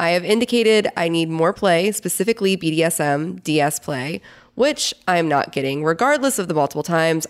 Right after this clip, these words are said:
I have asked for it. He is always too tired, too sick, too busy. Now he wants to have me fuck multiple men in order for him to get to play with those men.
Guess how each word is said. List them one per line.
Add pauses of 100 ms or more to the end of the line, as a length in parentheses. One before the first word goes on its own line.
I
have
asked
for
it. (840)
He
is
always
too
tired,
too
sick,
too
busy. (560)
Now
he
wants
to
have
me
fuck
multiple
men
in
order
for
him (280)
to
get
to
play
with
those
men.